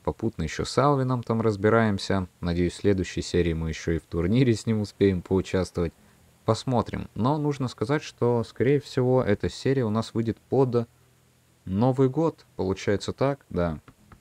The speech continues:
И в связи с этим хотелось бы, хотелось бы пожелать вам хороших выходных, разумеется, доброго, милого, семейного праздника.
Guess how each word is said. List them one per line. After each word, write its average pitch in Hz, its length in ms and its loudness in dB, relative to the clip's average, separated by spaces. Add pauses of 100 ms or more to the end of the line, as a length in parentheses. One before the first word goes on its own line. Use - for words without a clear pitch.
(1080)
И 160 240 0
в - 80 -12
связи 127 320 0
с - 100 -10
этим 143 260 2
хотелось 117 480 0
бы, 110 360 2 (440)
хотелось 139 360 2
бы 120 100 -2
пожелать 101 540 0
вам 101 260 0
хороших 110 640 2
выходных, 110 500 0
разумеется, 87 920 -2
доброго, 123 580 2
милого, 104 640 4 (460)
семейного 95 800 2
праздника. 87 760 0